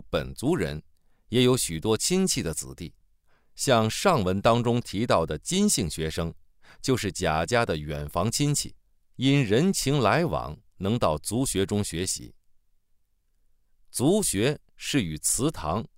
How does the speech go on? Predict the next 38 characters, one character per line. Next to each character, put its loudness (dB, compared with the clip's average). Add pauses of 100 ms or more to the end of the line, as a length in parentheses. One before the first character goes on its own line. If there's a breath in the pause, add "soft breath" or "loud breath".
(120)
族 -2
产、 -6
族 0
谱 -2
等 -4
同 -4
样 2
重 0
要 0
的 -6
一 -6
种 -10
宗 2
族 -4
的 -2
实 -8
体， -16 (800 soft breath)
是 -2
宗 4
族 -2
建 0
设 -2
的 -2
必 -4
要 2
内 -4
容。 -14 (1120)
宗 6
族 2
创 4
办 4
族 0
学 0
的 2
主 -8
要 2
方 2
式 -4